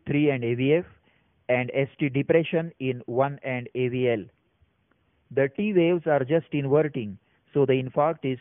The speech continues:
two to three days old. In close-up view, note the deep Q wave S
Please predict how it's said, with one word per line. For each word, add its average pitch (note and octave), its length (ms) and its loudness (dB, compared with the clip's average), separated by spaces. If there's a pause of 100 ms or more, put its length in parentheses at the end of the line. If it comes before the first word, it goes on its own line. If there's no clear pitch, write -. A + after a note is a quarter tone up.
(120)
two C#3+ 140 0
to C3+ 120 -4
three C3+ 220 -4
days C3 220 2 (180)
old. A2 320 -2 (640)
In B2 180 -4
close-up C#3+ 440 2
view, E3+ 260 2 (260)
note D3+ 280 0
the B2+ 100 2
deep D3+ 340 -8
Q D#3 180 0
wave D3+ 300 0 (360)
S C3+ 100 0